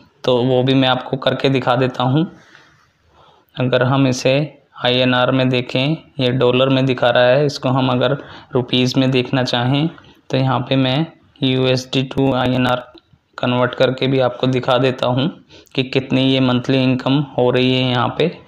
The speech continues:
ठीक है, यहाँ पे बावन हज़ार डॉलर से start है, तो आप देख सकते हैं बावन हज़ार मैंने यहाँ पे डाला, तो यहाँ पे आप देख सकते हैं बयालीस लाख के करीब इसकी earning start है बयान, बावन हज़ार dollar से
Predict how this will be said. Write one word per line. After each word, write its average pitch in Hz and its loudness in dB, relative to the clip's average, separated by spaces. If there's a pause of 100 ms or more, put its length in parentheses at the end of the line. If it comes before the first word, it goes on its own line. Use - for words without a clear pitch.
(300)
ठीक 127 -2
है, 139 2
यहाँ 127 0
पे 139 2 (420)
बावन 127 2
हज़ार 123 2
डॉलर 123 2
से 139 0
start 123 0
है, 131 4 (440)
तो 131 0
आप 123 0
देख 127 0
सकते 131 -2
हैं 135 0
बावन 127 0
हज़ार 123 0
मैंने 127 0
यहाँ 127 0
पे 131 -2
डाला, 127 0 (480)
तो 135 0
यहाँ 131 2
पे 127 0
आप 131 4
देख 131 0
सकते 131 -4
हैं 139 0
बयालीस 127 0
लाख 123 0
के 139 -2
करीब 131 -2 (400)
इसकी - -4
earning 139 0
start 127 0
है 135 4
बयान, 123 0 (420)
बावन 131 0
हज़ार 131 2
dollar 131 0
से 143 -2